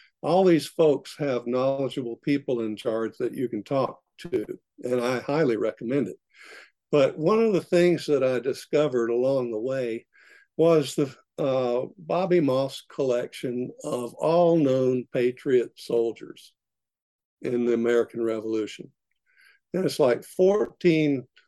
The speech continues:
uh, four stack high file cabinets of soldiers, every one of them record, everything that this man was able to find about these soldiers. And I was able to go,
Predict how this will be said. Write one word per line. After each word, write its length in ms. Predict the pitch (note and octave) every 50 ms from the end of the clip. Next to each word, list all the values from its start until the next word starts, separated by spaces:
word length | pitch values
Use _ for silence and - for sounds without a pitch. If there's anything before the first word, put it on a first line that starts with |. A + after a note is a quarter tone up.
| - _ _ _ _ _ _ _ _ -
uh, 520 | - - C#3 B2 A#2+ A2+ A2 G#2+ A#2 A#2+
four 460 | - - - - - D3+ D#3+ E3+ E3+ C3+
stack 480 | - - D3+ C#3 C#3+ C#3 C3+ C3 -
high 260 | - C3 B2 A#2+ A#2+
file 420 | A2+ - - C#3 B2+ B2 A#2+ A#2 G#2
cabinets 640 | - - C3 A#2 A2+ A#2+ A2+ A2 - F#2+ - -
of 140 | - A#2+ -
soldiers, 720 | - - - A#2 A#2+ A2 G#2+ - - - - - - - _ _ _ _ _ _ _ -
every 300 | - D#3+ E3+ D#3+ F#3 F3
one 180 | D3+ C#3 C3+
of 140 | C3 B2+ B2
them 220 | B2 B2 A#2+ A#2+ A#2 - -
record, 540 | E3 C3 B2 A#2 G#2+ - - A2+ G#2+ - - _ _ _ _ _ _ _ _ -
everything 560 | C#3+ D#3 E3 F3+ F3 - E3 F3 E3+ E3 D3+
that 100 | C#3 -
this 180 | C#3+ C#3 - -
man 320 | C#3 C3 C3 C3 B2+ B2
was 140 | A2 G#2+ A#2
able 300 | B2+ B2+ C#3 C3 C3 B2
to 80 | B2 - - - -
find 540 | - B2+ A#2+ A2+ A2 A2 A2 G#2+ - - - _ _ _ _ _ _ _ _
about 380 | - - - B2 A#2+ A#2+ - -
these 200 | B2 A#2+ - -
soldiers. 540 | - C#2 A#1+ A#1+ - - G1+ - - - _ _ _ _ _ _ _ _ _ _ _ _ _
And 260 | - - C#3 C#3+ C#3 C#3+
I 140 | D#3+ F#3+
was 240 | G#3+ G3+ E3+ C#3 -
able 300 | E3+ E3 E3 C#3+ C#3 C#3
to 80 | B2+ B2
go, 600 | - - - C3 B2 B2 B2 B2 B2 B2 A#2+